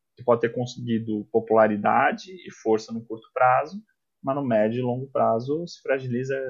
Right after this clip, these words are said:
demais. E hoje nós temos uma situação, um contexto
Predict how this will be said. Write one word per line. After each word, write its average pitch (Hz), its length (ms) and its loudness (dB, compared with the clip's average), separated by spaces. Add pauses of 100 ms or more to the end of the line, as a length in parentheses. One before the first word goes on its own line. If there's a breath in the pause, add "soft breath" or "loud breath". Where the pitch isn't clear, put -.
(160)
demais. 147 680 -6
E 110 60 -2
hoje 110 220 2
nós 131 200 -6
temos 123 200 -10
uma 131 120 -6
situação, 135 500 -6
um 139 100 -8
contexto 143 680 -4